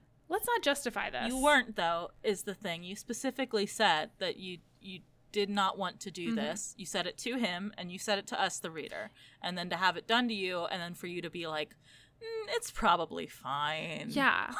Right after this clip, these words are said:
Speaker 2: <laughs> Like,
Speaker 1: She said that
Speaker 2: girl.
Speaker 1: she says to him, 'cause Chris feels huge amounts of remorse for this immediately after it happens, because
Speaker 2: As he should.
Speaker 1: of course they don't have, like, any sort of protection. And so then their fear after the fact becomes,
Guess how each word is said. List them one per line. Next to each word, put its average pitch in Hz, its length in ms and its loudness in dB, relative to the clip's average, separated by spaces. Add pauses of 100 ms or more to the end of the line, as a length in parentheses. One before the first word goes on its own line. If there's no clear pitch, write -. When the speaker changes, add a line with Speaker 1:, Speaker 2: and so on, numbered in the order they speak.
(140)
Speaker 2:
<laughs> - 80 8 (140)
Like, 240 240 4
Speaker 1:
She 294 160 -2
said 277 220 0
that 285 160 8
Speaker 2:
girl. 269 520 12
Speaker 1:
she 320 80 6
says 330 420 6
to 370 120 4
him, 247 240 4
'cause 254 160 2
Chris 311 280 2
feels 285 280 2
huge 247 260 -4
amounts 233 300 0
of 220 60 -10
remorse 214 380 -2
for 220 140 -6
this - 460 -6
immediately 247 480 4
after 196 260 -2
it 185 60 -6
happens, 214 460 -6
because 247 420 -4 (500)
Speaker 2:
As 147 220 -4
he 247 80 0
should. - 240 -2
Speaker 1:
of 233 160 6
course 453 220 8
they 392 120 8
don't 269 260 10
have, 226 220 6
like, 190 240 4 (1160)
any 311 240 10
sort 202 240 2
of 180 100 -8
protection. 208 600 -8
And 208 160 -2
so 220 160 4
then 247 240 6
their 220 160 4
fear 269 360 4
after 247 360 8
the 202 80 -4
fact - 340 -2
becomes, 202 500 -4